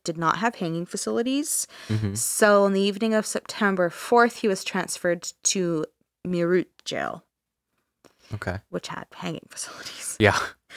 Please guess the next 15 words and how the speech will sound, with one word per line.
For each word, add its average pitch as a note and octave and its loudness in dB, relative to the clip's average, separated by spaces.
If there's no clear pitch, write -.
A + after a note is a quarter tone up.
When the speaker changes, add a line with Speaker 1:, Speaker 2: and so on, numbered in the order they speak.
Speaker 1:
Kohli B3 6
was A#3 6
to - -4
be G#3+ 4
hanged F#3 0
on E3 -2
September E3 -4
twelfth, E3 0
twenty F3+ -2
fourteen, F#3 -2
but - -2
then A#3+ 8
the G#3+ 4
Supreme F4 6
Court E3 4